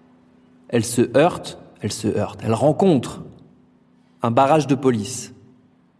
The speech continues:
Et elle fait demi-tour pour remonter vers la République,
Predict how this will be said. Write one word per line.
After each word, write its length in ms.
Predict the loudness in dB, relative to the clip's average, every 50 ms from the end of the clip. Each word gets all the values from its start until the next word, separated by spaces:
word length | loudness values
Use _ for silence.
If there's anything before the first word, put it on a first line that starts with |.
| _ _ _ _ _ _ _ _ _ _ _
Et 40 | 2
elle 100 | 2 2
fait 160 | 2 2 2
demi-tour 720 | 4 4 4 4 4 2 2 2 2 2 2 0 -2 -8 -14 -18 -20 -20 -20 -20 _ _ _ _ _ _ _ _ _ _ _ _ _
pour 260 | -4 -2 -2 2 4
remonter 440 | 4 4 6 4 4 4 4 2 4
vers 160 | 4 4 4
la 100 | 4 4
République, 640 | 2 2 0 0 -2 -2 0 0 -2 -2 -4 -10